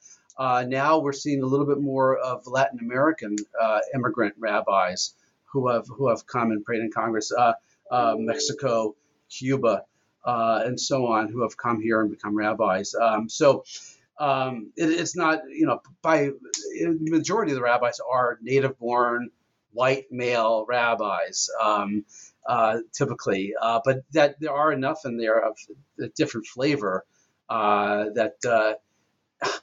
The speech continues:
I want to say, I, I, I don't know if I want to go as far as say reflects America. I think America is more of a diverse country than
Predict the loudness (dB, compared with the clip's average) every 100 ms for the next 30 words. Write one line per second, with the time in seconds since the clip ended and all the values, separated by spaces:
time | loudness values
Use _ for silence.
0 | _ _ _ -8 -4 0 0 -2 -2 0
1 | 0 0 -2 0 0 0 0 0 0 -2
2 | 0 0 2 0 -4 -2 0 0 0 4
3 | 6 6 2 -6 4 4 4 2 2 2
4 | -2 -2 0 2 2 0 -2 0 -2 -4
5 | -8 _ _ _ 2 2 2 -2 2 2
6 | 2